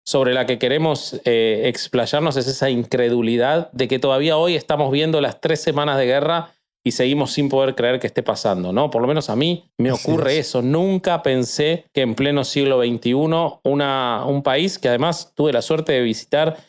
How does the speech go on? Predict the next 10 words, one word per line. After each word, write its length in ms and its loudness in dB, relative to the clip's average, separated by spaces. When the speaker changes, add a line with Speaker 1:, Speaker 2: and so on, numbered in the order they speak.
Speaker 1:
y 120 0
que 200 0
vi 240 0
absolutamente 720 0
incorporado 1000 2
al 160 0
capitalismo, 920 0
a, 560 0
a 580 -2
enriqueciéndose 1300 -2